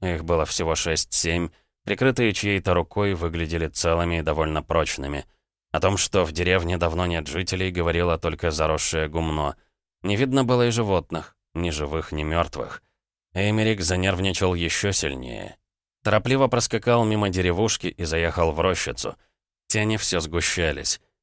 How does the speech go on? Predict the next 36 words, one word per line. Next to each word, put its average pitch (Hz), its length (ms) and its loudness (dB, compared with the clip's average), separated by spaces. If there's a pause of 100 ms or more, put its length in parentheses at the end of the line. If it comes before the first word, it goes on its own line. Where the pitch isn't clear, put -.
(120)
Послышался 90 560 2
шум 90 240 2
воды. 82 380 2 (380)
Инквизитор 107 540 2
сошел 104 360 4
с - 100 4
лошади, 98 460 2
измученной 87 560 0
жарой 80 420 2
и 90 180 -8
жаждой 85 520 0
не 80 160 0
меньше, 85 320 -2
чем 78 260 -2
он, 85 240 0 (300)
и 87 80 -2
привязал 104 480 4
ее 101 320 0
к - 60 -2
стволу 90 360 2
дерева. 82 500 -2 (440)
Потом, 135 240 2
осторожно 120 540 4
пробираясь 107 520 2
среди 98 320 0
зарослей, 101 540 0
спустился 87 640 0
к - 60 -8
реке. 82 440 -2 (420)
Не 92 140 -2
доходя 117 340 2
до 113 100 2
берега, 117 360 2
встал 107 260 4
на 95 140 2
колени 104 420 0